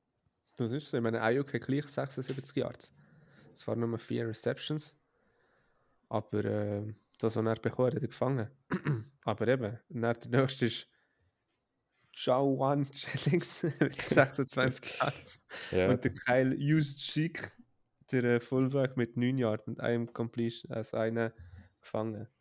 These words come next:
Speaker 1: Das kann ja auch nicht sein.
Speaker 2: Ja, es ist auch, äh, es hat stark geregnet. Also es wäre eigentlich ein,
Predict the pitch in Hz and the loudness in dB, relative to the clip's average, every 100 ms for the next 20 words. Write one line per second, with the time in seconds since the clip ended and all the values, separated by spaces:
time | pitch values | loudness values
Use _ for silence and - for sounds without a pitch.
0 | _ _ _ _ - 117 - - 113 117 | _ _ _ _ -12 -12 -8 -6 -4 -4
1 | 123 - 113 113 _ _ _ _ _ _ | -6 -8 -12 -12 _ _ _ _ _ _
2 | _ - - - - 104 104 107 107 101 | _ -20 -20 -8 0 2 4 4 6 6
3 | 98 - 104 - - - 104 - 107 107 | 4 2 -2 -4 -10 2 2 2 0 0
4 | - 113 - - _ _ _ _ _ - | 0 -4 -4 -20 _ _ _ _ _ -12
5 | - 101 - 104 104 107 101 - - | -10 -6 2 4 4 2 -2 -6 -8